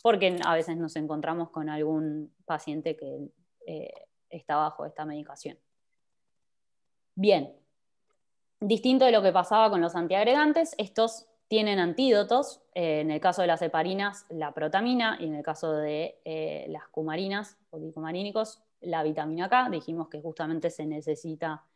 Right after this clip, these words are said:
eh, de vitamina K, y, eh,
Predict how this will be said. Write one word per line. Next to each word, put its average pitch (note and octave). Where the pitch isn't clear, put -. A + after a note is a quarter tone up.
eh, D#3
de D#3+
vitamina E3
K, C4
y, C4
eh, D#3+